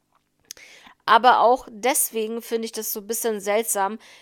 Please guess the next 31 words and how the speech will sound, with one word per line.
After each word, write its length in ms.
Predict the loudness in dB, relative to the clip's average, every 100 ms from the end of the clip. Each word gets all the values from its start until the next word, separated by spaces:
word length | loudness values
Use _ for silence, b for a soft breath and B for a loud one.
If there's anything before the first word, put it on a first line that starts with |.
| B
Viele 380 | -10 -4 2 4
Eltern 400 | 4 2 -2 0
wollten 460 | 4 4 2 -4
einfach 460 | -4 -4 -4 -8 -10
nicht, 300 | -6 -6 -6
dass 160 | -8 -6
die 160 | -2
Ermittler 480 | -2 0 -2 -2 -2
mit 240 | -2 -4
ihren 220 | -4 -6 -6
Kindern 420 | -8 -4 -4 -4
sprechen 680 | -8 -10 -12 -10 -10 -10 -12 b b b b b -8
und, 720 | -2 0 0 0 -4 -8 -12 -20 -14
ja, 520 | -4 2 4 4 4
die 260 | -2 -10 -12
Kinder 360 | -8 -2 0
als 280 | 0 -2 -6
Zeugen 500 | -4 2 2 2 -2
vielleicht 440 | -6 -2 0 0 -2
vernehmen 560 | -6 -4 -2 -2 -2
oder 260 | -4 -2 -4
sowas. 480 | -4 -2 -2 -4 -12
Das 300 | -8 -8 -2
wollten 380 | 0 0 -2 -6
die 140 | -4
Eltern 240 | -6 -8
einfach 240 | -12 -12 -14
nicht. 220 | -16 -12
Sie 160 | -8 -2
haben 240 | -2 -2
abgeblockt, 800 | -6 -6 -10 -6 -2 -2 -4 -20